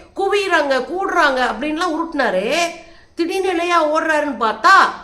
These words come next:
அங்கதான் ஒரு ட்விஸ்டே இருக்கு. என்னவா? உளவுத்துறை ரிப்போர்ட் கிடைச்சிருக்குங்க. உளவுத்துறை ரிப்போர்ட், "ஏய், நீ எல்லாம் தேற மாட்டேன்னு" கொடுத்துருப்பாங்க. உள்ளவருக்கு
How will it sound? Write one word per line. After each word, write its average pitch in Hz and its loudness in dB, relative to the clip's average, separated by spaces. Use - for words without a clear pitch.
அங்கதான் 339 2
ஒரு 285 2
ட்விஸ்டே - -2
இருக்கு. 269 -2
என்னவா? 233 2
உளவுத்துறை 381 4
ரிப்போர்ட் 349 2
கிடைச்சிருக்குங்க. 220 -4
உளவுத்துறை 381 2
ரிப்போர்ட், 302 2
"ஏய், 294 4
நீ 269 -2
எல்லாம் 320 0
தேற 302 4
மாட்டேன்னு" 294 -2
கொடுத்துருப்பாங்க. 269 -2
உள்ளவருக்கு 269 0